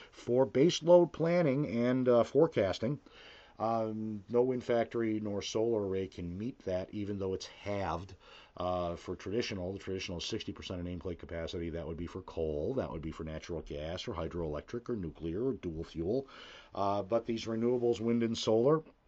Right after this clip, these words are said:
no, they don't have to meet that. So, uh, to make it possible to get them in the grid, and they still can't get in the grid. Uh, really makes a lot of sense, doesn't it? So,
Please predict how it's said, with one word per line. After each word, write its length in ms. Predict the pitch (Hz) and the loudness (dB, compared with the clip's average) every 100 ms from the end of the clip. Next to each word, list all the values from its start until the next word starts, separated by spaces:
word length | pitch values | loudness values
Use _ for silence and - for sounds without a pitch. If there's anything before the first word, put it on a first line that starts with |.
| _ - | _ -8
no, 300 | 101 135 135 | -2 4 4
they 80 | 107 | 6
don't 240 | 127 131 - - - | 4 2 -4 -16 -2
have 180 | 120 - | -2 0
to 80 | |
meet 240 | 113 120 123 | 0 0 2
that. 220 | 95 87 - | 0 0 -2
So, 400 | 117 104 101 98 - - - - _ 104 | 2 4 4 0 -8 -20 -20 -20 _ 2
uh, 360 | 101 98 95 92 - - 92 | 6 6 4 -2 -10 -20 -10
to 100 | - | -2
make 240 | 113 120 120 | 2 2 2
it 160 | 110 | 0
possible 480 | - 113 110 117 107 | 4 6 6 4 2
to 80 | 104 | 2
get 200 | 104 123 | 2 2
them 120 | 113 | 0
in 100 | 101 | -2
the 60 | 95 | -4
grid, 320 | 87 98 104 | -4 -2 -2
and 160 | 98 90 | -2 -4
they 80 | |
still 240 | 95 - 95 | -6 -4 -4
can't 260 | - 98 | -4 -6
get 160 | 82 95 | -4 -4
in 120 | 92 | -2
the 60 | 87 | -4
grid. 360 | 92 117 90 - _ - - - _ - | 0 0 -2 -8 _ -20 -20 -20 _ -4
Uh, 420 | 90 87 85 82 78 - _ _ _ _ _ _ _ - | -2 0 -2 -2 -6 -16 _ _ _ _ _ _ _ -14
really 360 | 92 123 92 - _ _ _ _ - - | 0 2 2 -2 _ _ _ _ -20 -12
makes 220 | 87 - | -10 -4
a 20 | |
lot 220 | 87 82 | 0 0
of 60 | 71 | -4
sense, 360 | - 104 78 - | -4 -4 -4 -4
doesn't 320 | 104 95 76 | -2 0 -4
it? 80 | 64 _ _ | -14 _ _
So, 460 | - 120 110 104 | -2 4 6 6